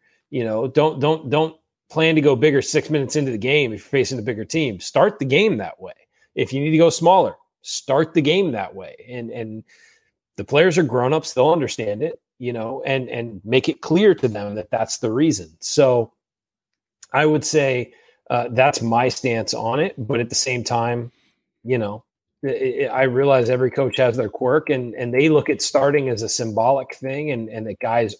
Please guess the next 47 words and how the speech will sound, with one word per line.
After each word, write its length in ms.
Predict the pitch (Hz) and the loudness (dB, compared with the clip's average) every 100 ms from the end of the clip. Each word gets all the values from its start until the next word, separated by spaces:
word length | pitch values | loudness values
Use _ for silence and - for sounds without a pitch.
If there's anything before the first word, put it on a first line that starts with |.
| 135 | -6
earn 280 | 135 143 | -2 0
the 100 | 143 | 0
right 300 | 135 131 151 | 2 2 0
to 140 | - 143 | -4 -6
start 380 | - 131 139 - - | 2 4 4 2 -6
and 160 | 139 | -6
stuff 240 | - 139 143 | 0 0 2
like 140 | 131 | 2
that. 240 | 139 131 - - - _ | 0 0 -6 -20 -20 _
But 100 | 131 | 2
I 60 | 143 | 4
think 120 | 160 | 6
if 80 | 135 | 4
it 80 | 131 | 6
helps 240 | 135 - | 4 2
the 80 | 120 | -6
team 260 | - 131 | -4 -2
win, 200 | 127 123 | 0 0
you've 120 | 110 113 | -2 0
gotta 180 | 120 | 2
adjust 260 | 113 113 107 | 4 2 0
the 60 | 120 | -2
starting 280 | 123 107 | 0 0
lineup 320 | 104 107 101 98 | 0 -2 -4 -6
as 120 | 98 | -8
you 80 | 98 | -4
see 180 | 107 | -4
fit 360 | - 117 107 95 | -4 2 2 2
based 300 | 104 101 - | -2 -2 0
on, 320 | 104 98 95 - - - _ | 0 0 -6 -12 -20 -20 _
uh, 320 | 98 95 92 101 - 104 _ | -4 -2 -2 -6 -14 -16 _
the, 500 | 98 107 98 95 95 - _ | 0 4 4 4 0 -8 _
you 260 | - - | -12 -6
know, 260 | 104 92 92 _ _ _ 113 | -4 -4 -10 _ _ _ -4
based 260 | - 117 - | 0 0 0
on 160 | 110 107 | 0 2
the, 240 | 104 101 | 2 2
uh, 340 | 95 90 87 92 _ _ _ _ _ _ _ _ _ _ | 0 0 -2 -6 _ _ _ _ _ _ _ _ _ _
you 360 | 175 123 117 131 | -6 -2 2 2
know, 80 | 110 | 2
the 80 | |
situation 500 | 110 143 127 120 123 | 2 2 4 4 2
on 60 | 110 | -4
the 60 | 98 | -4
ground 360 | 107 110 95 | -2 -2 -2
every 180 | 95 90 | -6 -6
game. 280 | 92 90 | -10 -14